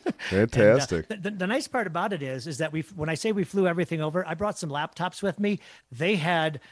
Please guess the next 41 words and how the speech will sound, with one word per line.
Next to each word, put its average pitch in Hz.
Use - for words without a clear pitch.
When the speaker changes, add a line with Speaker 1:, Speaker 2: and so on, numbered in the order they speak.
Speaker 2:
the -
screens, 202
the 135
stands, 180
everything 160
we 143
needed. 147
And 147
then 139
we 151
used 160
our 156
games, 147
and 135
I 139
was 135
the 143
M 139
C, 156
and 135
it 151
was 143
amazing. 135
It 120
was 120
so -
much 147
fun. 156
We 156
can't 196
wait 180
to 160
go 147
back. 135
We've 131
been 135
asked 143
to 135
come 139
back, 143
so 123